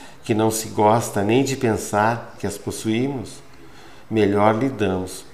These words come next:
com elas e melhor lidamos conosco no sentido amplo e com as pessoas com quem nos relacionamos. Conhecer-se melhor muda a maneira como lidamos conosco e com a vida. Por isso que se diz que psicoterapia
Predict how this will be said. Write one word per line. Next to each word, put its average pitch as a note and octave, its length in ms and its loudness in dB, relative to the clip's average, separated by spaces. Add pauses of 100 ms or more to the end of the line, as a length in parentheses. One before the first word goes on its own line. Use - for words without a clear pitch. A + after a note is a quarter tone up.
(260)
com G#2 180 0
elas E2+ 460 -2 (160)
e G#2 80 -4
melhor F2 500 0 (240)
lidamos F#2+ 460 -4
conosco F#2 560 -8
no F2 160 -10
sentido G2+ 560 -2
amplo G#2 300 0 (440)
e G#2+ 100 -8
com G2 500 -4
as G2+ 160 -4
pessoas G#2 420 -6
com G#2 80 -6
quem F#2+ 200 -6
nos F#2+ 180 -6
relacionamos. E2 880 -10 (580)
Conhecer-se B2 800 4
melhor G#2 680 2
muda C3 420 2
a - 20 0
maneira F#2 560 -2
como G2 280 -2
lidamos G2+ 580 0
conosco G2 560 -4
e A2 60 -8
com F2 200 -6
a E2+ 60 -6
vida. E2 460 -14 (600)
Por A2+ 160 4
isso B2 360 -2
que - 180 -4
se - 200 -6
diz F#2 360 -8
que - 160 -12
psicoterapia C3+ 1000 0